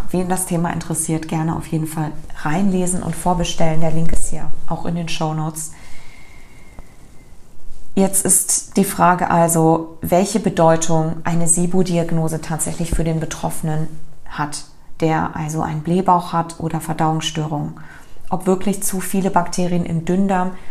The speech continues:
schuld an den Symptomen sind. Es könnte zumindest auch irgendetwas anderes sein. Ja, also die Tests sagen leider nichts darüber aus.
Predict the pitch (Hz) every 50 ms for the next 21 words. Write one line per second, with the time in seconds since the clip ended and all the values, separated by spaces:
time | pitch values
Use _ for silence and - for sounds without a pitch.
0 | - - - - - 175 175 175 175 - 175 175 170 165 170 165 165 165 165 -
1 | - 165 165 165 160 165 170 165 - - - - - 170 160 151 151 - - -
2 | - - - - - - - - - - - - - - - - - - - 196
3 | 185 185 185 - - 190 185 185 185 190 - - - - - - - - - -
4 | - 175 175 170 170 175 175 175 175 - - - - - - - - - - -
5 | - - - - - - - - - - - - - - - - - - - 180
6 | 180 175 - - 196 185 190 - 180 - 175 170 - - 175 180 185 165 160 -
7 | - - - - 156 165 - - - 160 160 165 - - 175 165 165 165 165 160
8 | - - 175 175 - - - - 170 170 170 170 165 165 170 170 170 170 170 175
9 | 175 - - - 165 156 160 147 156 160 - 170 165 180 202 - - -